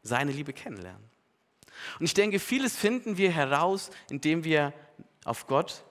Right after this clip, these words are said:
uns Zeit nehmen, auf Gott zu hören, aber auch indem wir Sachen ausprobieren. So dass wir sozusagen wie die Kundschafter uns auf den Weg machen und einfach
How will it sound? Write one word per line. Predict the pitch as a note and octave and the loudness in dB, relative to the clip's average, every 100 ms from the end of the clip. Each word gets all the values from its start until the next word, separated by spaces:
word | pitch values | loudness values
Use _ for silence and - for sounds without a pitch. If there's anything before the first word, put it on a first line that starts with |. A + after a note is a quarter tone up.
| _ _ - | _ _ -14
uns | A#2 - | -12 -2
Zeit | C3 C#3 | 0 0
nehmen, | A2+ | -4
auf | - | -6
Gott | C#3 C#3 | -8 -10
zu | - | -8
hören, | C3+ D3 - | -8 -8 0
aber | F#3 F#3 | 2 2
auch | E3 | 2
indem | D#3 E3 | 0 0
wir | D3+ | -2
Sachen | C#3+ C3+ C3 - - _ - | 0 -2 -4 -14 -20 _ -6
ausprobieren. | E3+ - - G2+ E2+ F#2 F#2 F2+ F#2 _ _ _ _ _ _ _ - _ _ _ _ - - - - - - _ _ _ _ _ _ _ _ _ _ _ _ _ _ _ _ _ - - - | -4 -4 -6 -8 -6 -8 -8 -8 -14 _ _ _ _ _ _ _ -20 _ _ _ _ -20 -20 -20 -20 -20 -20 _ _ _ _ _ _ _ _ _ _ _ _ _ _ _ _ _ -20 -20 -10
So | A2+ | -2
dass | A#2 A#2+ | 0 0
wir | A2+ | -2
sozusagen | A#2 A2+ A2 G#2+ | -2 -2 -4 -4
wie | E3+ | -6
die | F3+ | -6
Kundschafter | - D#3+ D#3 D3 - - | -4 -4 0 0 0 -8
uns | B2+ B2+ | -4 -4
auf | C3 | -4
den | B2+ A2+ | -4 -4
Weg | C#3+ - | -4 -4
machen | D#3 - D3+ | -6 -6 -8
und | C3 | -4
einfach | C3+ C3+ C3+ C3 - | -6 -4 -6 -8 -14